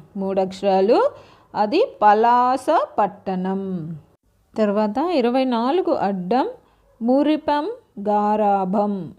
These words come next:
నాలుగు అక్షరాలు రావాలి. ఇక్కడ మురిపాలు అనే పదం అయితే మిగతా ఆధారాలకు సరిపోతుందండి.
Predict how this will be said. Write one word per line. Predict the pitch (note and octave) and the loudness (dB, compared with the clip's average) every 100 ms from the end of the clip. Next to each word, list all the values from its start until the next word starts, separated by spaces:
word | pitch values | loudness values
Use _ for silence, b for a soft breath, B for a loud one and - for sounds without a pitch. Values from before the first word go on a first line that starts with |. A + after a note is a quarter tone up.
| - | -16
నాలుగు | F#3+ F3+ F#3 F#3+ | -10 -6 -4 -4
అక్షరాలు | F#3+ - G3 G3 | -8 -6 -4 -2
రావాలి. | G3+ F#3 F#3 F#3 B3+ A#4 B4 b b - | -2 -2 -2 0 0 0 -4 b b -12
ఇక్కడ | A3+ A3 B3 G4+ C5+ | -6 0 2 2 0
మురిపాలు | G#3+ A3 B3 C#4+ - A#3 A3+ A#3 A#3+ C#4+ D#4 | -4 -2 -2 -4 -2 0 0 0 0 0 -2
అనే | - F#3+ | -4 -6
పదం | G3 F#3+ F#3 G3 | -4 -4 -4 -4
అయితే | F#3+ F#3+ D4+ B4+ F4 | -6 -4 -4 -4 -6
మిగతా | G3 G#3 A#3 | -4 -2 0
ఆధారాలకు | G#3 G3+ G3+ G3 F#3+ G3+ F4 B4 - | 0 0 -2 -2 -2 -4 -2 -4 -4
సరిపోతుందండి. | G3 F#3 E3+ E3+ E3 E3+ E3+ F#3 F4 | -8 -6 -8 -8 -8 -8 -8 -6 -6